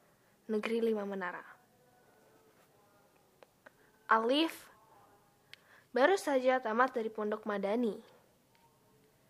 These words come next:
Dia bahkan sudah bisa berpidato dalam bahasa Arab, juga bahasa Inggris.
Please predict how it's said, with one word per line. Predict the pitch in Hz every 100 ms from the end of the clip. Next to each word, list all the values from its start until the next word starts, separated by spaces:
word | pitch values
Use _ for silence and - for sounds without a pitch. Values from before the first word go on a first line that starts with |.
| _ _ _ _ _ _ _ _ _ _ _ _ _ _ -
Dia | 202 233
bahkan | 247 226 - 254 277 277 - _
sudah | - - 233
bisa | 226 220 - 277
berpidato | 233 226 220 202 214 269 240
dalam | 214 202 202
bahasa | 196 202 - 220 202
Arab, | 202 220 - _ - - _ -
juga | 226 233 269
bahasa | 233 214 220 208
Inggris. | 202 190 180 - -